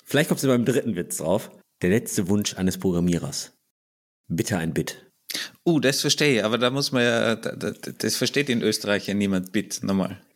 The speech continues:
Speaker 2: Der, der, der ist gut. Äh, das verstehe ich mit dem Bier. Bit
Speaker 1: Okay, also
Speaker 2: und
Speaker 1: die
Speaker 2: Bier, oder? Oder verstehst du überhaupt richtig?
Speaker 1: Ja, ja, ja, ja. Bit,
Speaker 2: Okay,
Speaker 1: das Bier,
Speaker 2: Bit und
Speaker 1: das, das stimmt schon.
Speaker 2: Ja, ja. Bitburger.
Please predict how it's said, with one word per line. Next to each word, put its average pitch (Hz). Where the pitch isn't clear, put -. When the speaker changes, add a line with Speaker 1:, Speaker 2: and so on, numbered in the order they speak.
Speaker 2:
Der, 165
der, 165
der 147
ist 143
gut. -
Äh, 110
das 143
verstehe 147
ich 120
mit 117
dem 117
Bier. 92
Bit -
Speaker 1:
Okay, 135
also 131
Speaker 2:
und 127
Speaker 1:
die -
Speaker 2:
Bier, 135
oder? 180
Oder 156
verstehst 135
du 127
überhaupt 113
richtig? 143
Speaker 1:
Ja, 131
ja, 156
ja, 117
ja. 98
Bit, 123
Speaker 2:
Okay, 131
Speaker 1:
das 120
Bier, 127
Speaker 2:
Bit 123
und 117
Speaker 1:
das, 117
das 113
stimmt 101
schon. 120
Speaker 2:
Ja, 113
ja. 104
Bitburger. 104